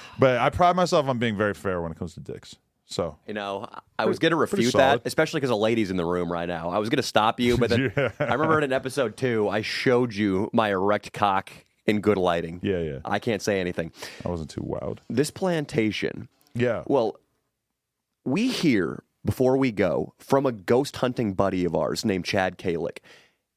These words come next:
Speaker 2: He's big on a show on A and E or one of those programs called Paranormal State. This guy's been in the business forever. He goes on tours and he sells out little theaters.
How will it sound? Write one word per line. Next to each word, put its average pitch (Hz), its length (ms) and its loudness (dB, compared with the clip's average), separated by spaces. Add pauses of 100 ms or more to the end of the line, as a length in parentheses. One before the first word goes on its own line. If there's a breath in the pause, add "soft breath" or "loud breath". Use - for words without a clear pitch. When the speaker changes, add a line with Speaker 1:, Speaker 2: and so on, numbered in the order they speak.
(180)
Speaker 2:
He's 95 160 -4
big 113 380 0 (140)
on 90 240 2
a 80 340 -4
show 107 400 2
on 87 360 0 (100)
A 107 200 2
and 98 100 0
E 95 260 0
or 90 60 2
one 90 100 0
of 90 60 0
those 87 120 -2
programs 90 540 -2
called 87 220 -2
Paranormal 113 500 0
State. 90 420 -2 (200 soft breath)
This - 140 -2
guy's 92 200 0
been 95 160 0
in 131 80 0
the 113 80 0
business 110 300 0
forever. 87 420 0
He 110 120 -2
goes 139 220 4
on 135 160 2
tours 139 540 4
and 113 80 0
he 101 60 0
sells 131 400 2
out 113 200 4
little 107 260 -2
theaters. 104 600 0